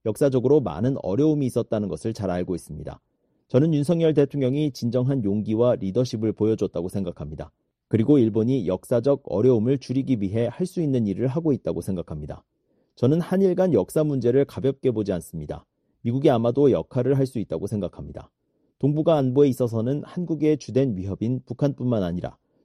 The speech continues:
중국에 부상하는 위협에 대해서도 인식하는 것이 점점 더 중요해지고 있습니다.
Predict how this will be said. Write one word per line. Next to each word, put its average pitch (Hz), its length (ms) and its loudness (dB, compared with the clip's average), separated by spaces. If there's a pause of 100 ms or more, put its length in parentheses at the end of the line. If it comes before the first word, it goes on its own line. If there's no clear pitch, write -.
중국에 151 440 4
부상하는 131 600 -2
위협에 120 300 0
대해서도 104 500 0
인식하는 117 540 -2
것이 101 400 -6
점점 87 440 -6
더 117 200 0
중요해지고 127 580 -2
있습니다. - 420 -14